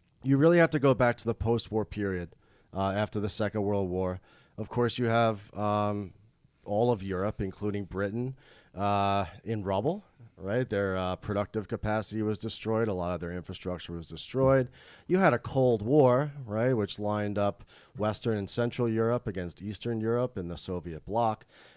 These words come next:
And you had the United States as the global hegemonic power doing things like the Marshall Aid program,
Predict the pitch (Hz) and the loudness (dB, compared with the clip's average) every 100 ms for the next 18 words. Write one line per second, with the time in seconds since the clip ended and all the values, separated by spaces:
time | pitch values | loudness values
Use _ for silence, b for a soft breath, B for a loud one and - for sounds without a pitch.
0 | - 117 131 123 147 143 135 143 143 135 | -6 -2 0 2 2 2 2 2 2 2
1 | - 147 143 139 131 117 131 131 123 - | 0 0 0 0 -2 0 0 0 0 -2
2 | 127 131 135 117 131 127 127 127 123 139 | 0 2 0 0 -2 0 0 2 0 -2
3 | 147 156 131 107 113 110 101 117 113 110 | 0 2 2 0 -2 -2 -2 -4 -2 -4
4 | 101 98 95 98 - 120 156 139 143 139 | -4 -4 -2 -4 -4 0 0 0 0 0
5 | 131 139 135 131 | 0 0 2 0